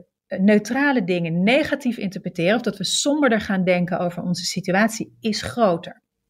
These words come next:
Dus mijn advies is: zorg dat daar waar je kunt,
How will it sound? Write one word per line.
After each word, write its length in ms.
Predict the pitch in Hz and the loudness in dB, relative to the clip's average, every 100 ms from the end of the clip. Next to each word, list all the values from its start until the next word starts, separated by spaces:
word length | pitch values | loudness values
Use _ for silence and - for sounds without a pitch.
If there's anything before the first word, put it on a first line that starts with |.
| _ _ _ _ _ _ - _ | _ _ _ _ _ _ -20 _
Dus 180 | 247 254 | 0 4
mijn 160 | 208 180 | 2 2
advies 400 | 202 - 311 - | -4 0 0 0
is: 300 | 170 190 - - - - - | -4 -4 -10 -20 -20 -20 -18
zorg 420 | - 247 277 330 | -8 0 2 2
dat 240 | 320 202 196 | 0 -4 -4
daar 260 | 196 220 214 | 0 2 2
waar 160 | 196 | 2
je 180 | 185 185 | 0 -4
kunt, 500 | - 233 277 - - | 0 2 2 0 -14